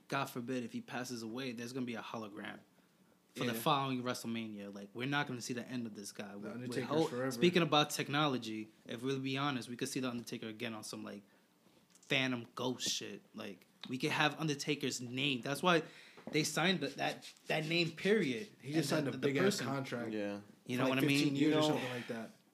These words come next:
Speaker 3: this is just a side note, a match we never got, and I'm really screaming at Vince at this one. We never got a Sting Taker.
Speaker 2: Mm.
Speaker 1: <laughs>
Speaker 3: That should have been. It
Speaker 1: It's
Speaker 3: should have
Speaker 1: not
Speaker 3: been
Speaker 1: gonna happen again now.
Speaker 3: And never, 'cause Sting's
Speaker 1: Yeah,
Speaker 3: going to
Speaker 1: it's over.
Speaker 3: A E W,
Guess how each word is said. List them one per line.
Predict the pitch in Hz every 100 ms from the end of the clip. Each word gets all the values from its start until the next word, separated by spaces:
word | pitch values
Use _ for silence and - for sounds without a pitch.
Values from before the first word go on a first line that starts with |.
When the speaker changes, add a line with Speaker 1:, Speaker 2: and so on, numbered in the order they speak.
| _ -
Speaker 3:
this | 131 151
is | 175
just | 165 120
a |
side | - 139 143 143
note, | 151 143 -
a | 117
match | 117 127 127
we | 127
never | 110 113 120 117 - _ -
got, | 110 113 120 - 104
and | 107 98
I'm | 101 101
really | 110 110
screaming | - - 113 107 104
at | 95
Vince | 95 107 104
at | 104 104
this | 107 -
one. | 110 104 - _ _
We | 107
never | 123 120
got | 120 113
a | 107
Sting | - 117 110
Taker. | 104 110 110 120 123 123 _ _ 127
Speaker 2:
Mm. | 123 113 - _ -
Speaker 1:
<laughs> | - - - 139 - - - -
Speaker 3:
That | 127 139
should | 185 170
have | 143
been. | 165
It | 156
Speaker 1:
It's | 185
Speaker 3:
should | 180
have | 202
Speaker 1:
not | 196
Speaker 3:
been | 147
Speaker 1:
gonna | 123
happen | 123 117 113 113
again | 110 110 107
now. | 113 110 120
Speaker 3:
And | 165
never, | 175 131 110 101
'cause | - 135 -
Sting's | 160 151
Speaker 1:
Yeah, | 151
Speaker 3:
going | 143
to |
Speaker 1:
it's | 127
over. | 139
Speaker 3:
A | 117
E |
W, | 147 135 117 104